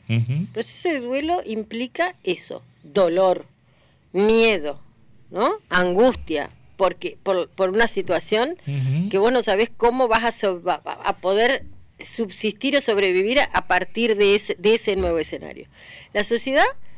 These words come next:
Speaker 2: está manifestando toda esa cosa. Ahora, yo creo honestamente que,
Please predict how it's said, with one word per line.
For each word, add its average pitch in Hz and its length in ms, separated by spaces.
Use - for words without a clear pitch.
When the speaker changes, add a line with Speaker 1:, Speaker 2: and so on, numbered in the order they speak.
Speaker 2:
está - 380
manifestando 269 1400
toda 381 380
esa 208 440
cosa. 151 580
Ahora, 156 460
yo 208 380
creo 302 380
honestamente 165 920
que, 202 280